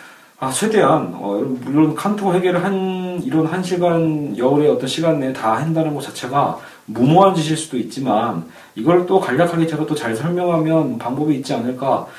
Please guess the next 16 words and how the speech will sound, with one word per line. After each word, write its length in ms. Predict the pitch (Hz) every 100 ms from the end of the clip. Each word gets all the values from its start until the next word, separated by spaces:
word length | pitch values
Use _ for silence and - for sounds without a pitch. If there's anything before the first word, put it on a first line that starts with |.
| - -
그런 180 | - 151
희망을 320 | 160 208 190
갖고 380 | - - - 117
어쨌든 240 | 127 131
이 60 | 123
수업을 300 | 120 147 131
시작해 360 | 135 147 - 131
보도록 340 | 113 139 160
하겠습니다. 500 | 165 165 143 107 95 - -
아, 60 | 110
중간에 280 | 151 175
피티 220 | 165 214 220
때까지 320 | 214 196 143
있기 180 | 151 -
때문에 220 | 139 139
더더욱이, 640 | - 127 160 127 131 123